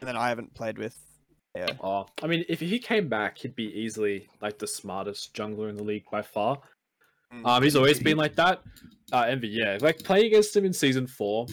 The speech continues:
Speaker 2: it's always been, like, the roughest point I've played. Like, I had to solo lane against K O and Envy,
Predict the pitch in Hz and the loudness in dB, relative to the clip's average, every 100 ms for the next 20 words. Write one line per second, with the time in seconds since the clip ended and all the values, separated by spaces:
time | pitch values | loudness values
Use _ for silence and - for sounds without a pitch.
0 | 110 _ 131 127 117 120 120 127 120 117 | -16 _ -6 -4 0 0 0 -4 0 -2
1 | 110 - 101 107 110 - 135 - - 123 | -2 -6 -6 -2 -2 0 -2 -2 0 0
2 | 131 - 113 117 - 120 123 135 - 107 | 0 -2 -4 -4 0 2 2 0 -2 -2
3 | 120 117 - 117 113 - 117 113 117 117 | 0 -2 2 2 2 2 2 2 2 0
4 | 113 110 107 - - 113 110 101 98 110 | 0 -2 -4 -4 2 2 2 -2 -6 0
5 | 147 214 | -2 -2